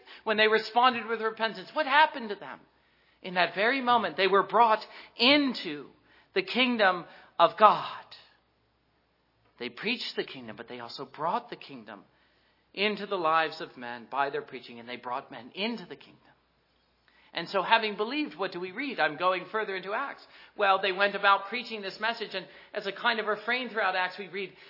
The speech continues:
uh, that day by day men and women were added unto the church. What are they saying? Or what is Luke telling us? He's telling us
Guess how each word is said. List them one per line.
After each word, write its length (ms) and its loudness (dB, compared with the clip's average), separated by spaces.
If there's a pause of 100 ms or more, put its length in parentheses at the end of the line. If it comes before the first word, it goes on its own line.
uh, 480 2
that 220 2
day 160 -6
by 200 0
day 280 -6
men 200 -8
and 100 -10
women 220 -10
were 200 -2
added 360 -2
unto 220 -6
the 120 -8
church. 580 -14
What 160 -8
are 40 -12
they 140 -2
saying? 300 -8 (400)
Or 120 -4
what 180 -2
is 140 -8
Luke 260 -4
telling 360 -2
us? 140 -8
He's 180 -16
telling 300 -6
us 160 -4